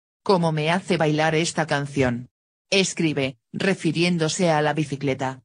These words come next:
el tema en el que colaboró con Carlos Vives. Los comentarios de sus seguidores se han multiplicado alabando la habilidad de la colombiana que volverá a conquistar a sus incondicionales.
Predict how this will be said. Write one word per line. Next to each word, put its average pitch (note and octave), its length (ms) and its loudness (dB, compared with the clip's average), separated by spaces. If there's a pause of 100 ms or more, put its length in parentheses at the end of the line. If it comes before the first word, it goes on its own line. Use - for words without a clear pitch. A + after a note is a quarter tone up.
(120)
el E3 260 0
tema G3 360 2
en D#3+ 140 0
el C#3+ 120 2
que C#3+ 140 -4
colaboró C#3+ 540 0
con D#3+ 220 -2
Carlos F3 440 2
Vives. C#3 500 -4 (680)
Los F3+ 320 2
comentarios F3+ 680 0
de D3 140 0
sus D3+ 220 -4
seguidores D#3+ 500 -2
se C#3+ 160 0
han D#3 160 0
multiplicado D#3 800 -2
alabando D#3+ 540 4
la D3 140 4
habilidad D3 480 0
de F3 120 -2
la D3+ 160 0
colombiana E3+ 680 0
que F#3 140 0
volverá D3 460 2
a C#3 80 0
conquistar D#3 640 0
a D3 80 2
sus D#3 260 -4
incondicionales. C#3 1040 0